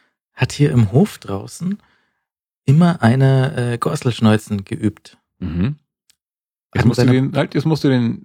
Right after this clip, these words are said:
Speaker 2: Hörern erklären, was das ist, bitte.
Speaker 1: Das ist auch so ein Brauchtum, wo sich, äh, betrunkene Männer auf dem,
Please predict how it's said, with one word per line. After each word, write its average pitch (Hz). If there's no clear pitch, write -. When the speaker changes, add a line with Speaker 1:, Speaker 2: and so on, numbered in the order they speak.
Speaker 2:
Hörern 95
erklären, 87
was 80
das 80
ist, -
bitte. -
Speaker 1:
Das 120
ist 123
auch 131
so 131
ein 110
Brauchtum, 135
wo 117
sich, 110
äh, 107
betrunkene 110
Männer 113
auf -
dem, 101